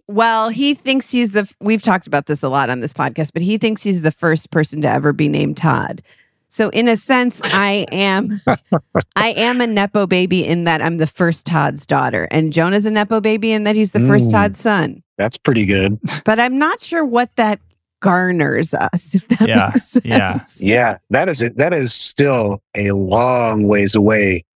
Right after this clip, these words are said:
Speaker 2: from being Bono's daughter.
Speaker 1: <laughs> Right, right. Well, says you, John.
Speaker 2: Yeah, true.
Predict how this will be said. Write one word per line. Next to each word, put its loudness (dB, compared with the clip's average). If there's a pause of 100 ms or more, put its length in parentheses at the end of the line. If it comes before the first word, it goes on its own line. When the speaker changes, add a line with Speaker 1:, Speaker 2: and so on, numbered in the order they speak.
(120)
Speaker 2:
from 0
being 2
Bono's 0
daughter. -4
Speaker 1:
<laughs> -20
Right, -4 (1040)
right. -2 (400)
Well, -2
says 0
you, 4
John. 0 (220)
Speaker 2:
Yeah, 2 (220)
true. 0